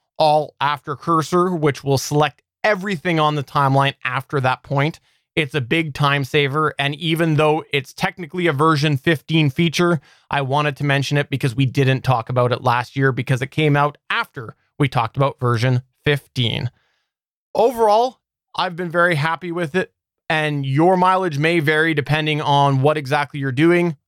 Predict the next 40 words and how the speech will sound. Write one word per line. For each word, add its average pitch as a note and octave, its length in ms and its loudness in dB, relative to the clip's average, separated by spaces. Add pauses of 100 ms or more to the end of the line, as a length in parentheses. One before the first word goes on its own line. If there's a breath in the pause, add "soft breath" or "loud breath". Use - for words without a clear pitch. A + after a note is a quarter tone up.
The D3 60 2
reason D3+ 260 2
S C#3+ 180 -4
P D#3+ 140 -6
and D#3 80 0
I D3+ 120 0
both C#3+ 300 0
wanted C#3 380 0
to C3+ 100 -6
talk D#3 340 -2
about D#3 220 2
it E3+ 100 -4
was C3+ 180 0
because C3 280 0
we C3 120 4
wanted C3 380 2
to - 80 -10
give B2+ 240 -2
two - 200 0
different D#3+ 300 0
experiences, F3+ 680 0 (280 soft breath)
because D#3+ 280 -2
like F3 160 0
with E3 160 -2
any E3+ 200 0
software, C3 500 -2
depending D#3 440 0
on D3 180 0
what D#3+ 240 0
you're D#3+ 120 -2
doing E3 360 2
with G#3 240 0
it, B2 160 -8 (600)
it D#3+ 160 -2
can E3 160 2
vary D3 240 2
from C#3 160 -2
person D3 320 0
to C3+ 80 -2
person. E3 500 0